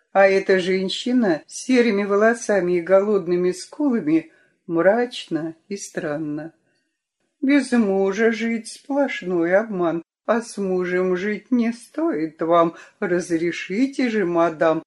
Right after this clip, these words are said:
заменить мне мужа вам, если муж ваш уехал по делам». Запавшие глаза ее сухо блестели,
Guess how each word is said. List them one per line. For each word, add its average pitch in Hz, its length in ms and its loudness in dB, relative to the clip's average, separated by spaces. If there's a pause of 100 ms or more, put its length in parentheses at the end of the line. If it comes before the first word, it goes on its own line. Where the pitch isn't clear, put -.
заменить 220 720 0
мне 202 220 -2
мужа 196 480 -2
вам, 156 300 2 (120)
если 330 380 2
муж 180 440 -2
ваш 196 320 -2
уехал 202 640 0
по 160 220 -8
делам». 147 640 -4 (640)
Запавшие 202 720 2
глаза 196 480 0
ее 175 360 -2
сухо 269 420 -6
блестели, 160 800 -2